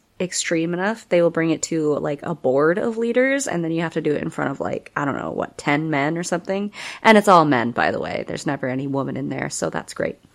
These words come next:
And then, uh, number eight on this list is phobia indoctrination. In,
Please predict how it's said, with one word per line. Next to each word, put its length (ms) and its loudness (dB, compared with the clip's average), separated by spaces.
And 220 2
then, 460 6
uh, 440 4
number 560 2
eight 540 2
on 340 2
this 400 2
list 800 -2
is 600 2
phobia 960 4
indoctrination. 1200 0
In, 640 2